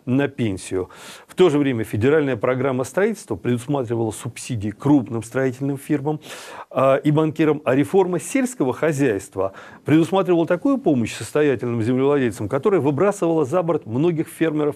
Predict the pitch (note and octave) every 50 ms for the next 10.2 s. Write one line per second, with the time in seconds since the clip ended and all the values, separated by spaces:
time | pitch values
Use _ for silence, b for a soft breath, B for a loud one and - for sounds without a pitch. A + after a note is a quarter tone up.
0 | - - B2 C3+ C#3+ D3 D3 F3+ F#3+ F#3+ - D#3+ C#3+ A2 - - C#3 D#3 D3 B
1 | B B B B B B _ - D#3 D#3 D3+ C3+ C3+ B2 G2 F#2 - - - F#2+
2 | - C#3+ D3 C#3 - C4 B3+ B3 B3 B B B B B A#2 G#2+ D#3+ G3 F3+ F3+
3 | F3 D#3+ D3+ - - B2 D3+ E3+ D#3 D#3+ F#3+ F#3+ F3 C#3+ G#2+ G2 G2 - G2 G#2+
4 | A#2 G#2+ A2 C#3+ D3 C#3 A#2+ G2+ G2+ G2 G#2 G#2 G#2 - - C#3 D3+ G#3 A3+ A3
5 | - - - F#2+ B B B B B - G#2 G#2 G#2+ A#2+ B2 A#2 - G#3+ G#3 G3
6 | E3+ - - - G#2+ G2 - - - D#3+ C#3 A2+ F#2+ - - B2+ G#2 G2+ A2 C3+
7 | D3+ - F#3+ E3+ D3 B2+ A2+ - - - C#3 B2 - D3+ D3 - F3+ F3+ E3+ -
8 | - - D#3+ G3+ G#3 G3+ - - G#2+ G2 G2+ - - G#2+ A2 A2 F#2 - - G2+
9 | F2+ A#2 A2+ - - D#3+ C#3+ - - B2 A#2 A2 - - C3 B2 - C#3+ B2+ A2
10 | - - -